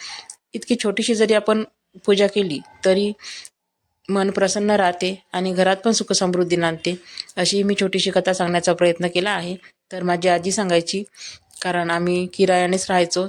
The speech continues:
तर ती आजी सांगायची. आम्ही तिला म्हणजे आजी समजायचो. आता मला काही आजी नव्हती, माझ्या बाबाची आई पण लवकरच मरण पावली आणि आईची आई पण लवकरच मरण पावली,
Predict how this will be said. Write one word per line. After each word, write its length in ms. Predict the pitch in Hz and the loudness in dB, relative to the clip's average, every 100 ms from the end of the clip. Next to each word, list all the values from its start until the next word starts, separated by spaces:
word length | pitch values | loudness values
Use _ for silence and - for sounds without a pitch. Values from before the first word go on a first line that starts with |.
| - | -4
तर 120 | 185 | -6
ती 140 | 190 | 0
आजी 240 | 196 170 185 | 0 2 0
सांगायची. 480 | 180 160 156 - - - _ - - | -2 -2 -4 -4 -10 -16 _ -16 -6
आम्ही 200 | 160 170 | -2 0
तिला 200 | 175 170 | 2 2
म्हणजे 440 | 170 - - 175 185 | 0 -6 -10 -2 0
आजी 240 | 170 180 | 0 -2
समजायचो. 480 | 180 185 170 170 175 | -2 0 0 0 0
आता 160 | 175 175 - _ _ _ - - - _ _ _ _ _ _ _ _ _ - | -2 -6 -8 _ _ _ -20 -20 -20 _ _ _ _ _ _ _ _ _ -6
मला 240 | 156 147 | -2 -2
काही 180 | 156 175 | 0 0
आजी 240 | 160 156 | 0 -2
नव्हती, 460 | 175 185 185 190 247 - | -2 -2 -2 -6 -6 -6
माझ्या 200 | 165 165 | -2 4
बाबाची 380 | 165 160 156 175 | 4 4 2 0
आई 180 | 160 | -2
पण 180 | 160 180 | -2 -2
लवकरच 520 | 185 185 175 180 180 | 0 2 2 2 0
मरण 220 | 180 175 170 | 0 -2 0
पावली 300 | 180 180 180 | 0 2 0
आणि 180 | 175 | 0
आईची 320 | 170 170 170 175 | -2 -4 -2 -2
आई 120 | 160 | -2
पण 160 | 160 | -4
लवकरच 380 | 165 165 165 165 | -4 -2 -2 -2
मरण 180 | 165 160 | -4 -4
पावली, 300 | 160 165 180 | -4 -4 -6